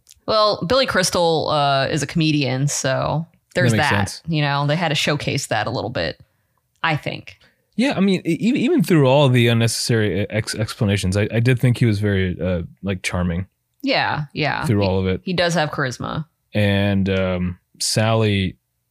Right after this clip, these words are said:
Speaker 2: I think, is a pretty good match for him because, like, I, I think that Ha-, Harry needs somebody to, like, tether him down, is what I was, what I gathered, 'cause I f-, I feel like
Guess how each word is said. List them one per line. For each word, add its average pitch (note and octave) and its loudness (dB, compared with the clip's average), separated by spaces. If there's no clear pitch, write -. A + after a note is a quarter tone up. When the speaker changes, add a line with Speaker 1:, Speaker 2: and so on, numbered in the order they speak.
Speaker 2:
I - -12
think, A#2+ 0
is G#2+ 2
a G2 2
pretty G#2+ -2
good G#2 0
match G2 0
for G2+ -2
him F#2 0
because, F#2+ -2
like, F2+ -4
I, F2+ -4
I F#2 -4
think A#2+ -2
that A2 0
Ha-, - -6
Harry D3 2
needs A#2+ 2
somebody A#2+ 2
to, A2+ -2
like, F#2+ -2
tether A2+ 0
him G#2+ 2
down, G2+ -2
is G#2+ -2
what G#2+ 2
I G#2 2
was, A2 -2
what A2 0
I G#2 4
gathered, G2 2
'cause A2 0
I G#2 0
f-, A2 -10
I A#2 -4
feel D4+ -2
like B2 0